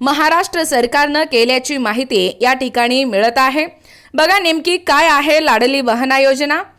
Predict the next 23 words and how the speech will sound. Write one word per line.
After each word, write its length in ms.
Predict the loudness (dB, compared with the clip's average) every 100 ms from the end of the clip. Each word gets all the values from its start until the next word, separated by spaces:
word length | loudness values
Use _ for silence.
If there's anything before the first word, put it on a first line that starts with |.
| _ _ _
सध्याचे 680 | -2 0 2 0 0 0 -2
केंद्रीय 640 | -2 -2 0 0 2 2 0 -2
कृषी 280 | -4 -4
मंत्री 460 | -4 -4 -2 -4 -2
शिवराज 500 | -4 -2 0 0 -2
सिंह 380 | -6 -4 -4 -4 -4
चौहान 480 | -2 0 0 0 -2 -8 -20 _
मध्य 340 | -2 0 0 0
प्रदेशाचे 680 | 0 0 0 0 0 -2 -2
मुख्यमंत्री 720 | -2 -4 -4 -4 -4 -4 -2
असताना 680 | -2 -2 -2 0 0 -2 -4 -14 _
त्यांनी 280 | -2 0 0
लाडली 420 | 2 2 2 0
बहना 380 | 0 -2 0 0
योजना 380 | 0 0 0 0
आणली 300 | 0 0 0
होती. 460 | 0 0 -4 -6 -14 _ _
या 120 | 0 2
योजनेच्या 800 | 2 2 0 0 0 2 0
माध्यमातून 720 | 0 0 0 0 -2 -2 -6 -2
प्रत्येक 520 | 0 0 0 -4 -2
महिन्याला 600 | -4 -2 0 2 2 0 -2 -14 _ -2
महिलांच्या 640 | 0 0 0 0 -2